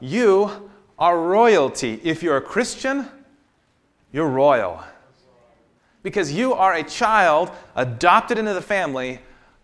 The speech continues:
of the King of the universe. Last time I checked, that's pretty awesome. You're royalty, a holy nation, part of a chosen people.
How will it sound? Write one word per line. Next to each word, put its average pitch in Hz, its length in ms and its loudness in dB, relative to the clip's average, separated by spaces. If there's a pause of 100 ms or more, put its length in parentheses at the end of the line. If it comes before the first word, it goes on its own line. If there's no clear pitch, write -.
(160)
of 131 120 -4
the 135 100 -2
King 180 220 -10
of 151 80 -4
the 135 60 -4
universe. 104 600 -8 (1600)
Last 185 280 0
time 190 180 -2
I 165 80 2
checked, 151 460 -4 (160)
that's 160 260 -6
pretty 165 320 -4
awesome. 139 400 -6 (1300)
You're 202 180 0
royalty, 202 760 0 (600)
a 170 100 -2
holy 233 540 0
nation, 214 580 -6 (720)
part 208 180 0
of 226 80 0
a 208 60 -2
chosen 208 720 -2 (960)
people. - 580 -8